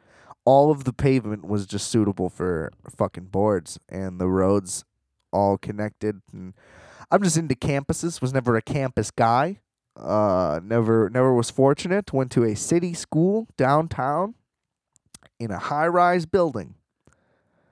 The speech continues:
So we weren't even really allowed to be in the alley.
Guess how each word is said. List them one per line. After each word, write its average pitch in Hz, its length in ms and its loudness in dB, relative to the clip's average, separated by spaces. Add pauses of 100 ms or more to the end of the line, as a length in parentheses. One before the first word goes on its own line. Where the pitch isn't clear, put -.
(380)
So 80 560 -2 (320)
we 123 140 2
weren't 127 280 2
even 127 280 -2
really 123 240 4
allowed 120 360 4
to 117 60 -2
be 120 200 -2
in 117 100 -6
the 110 180 -8
alley. 110 600 -2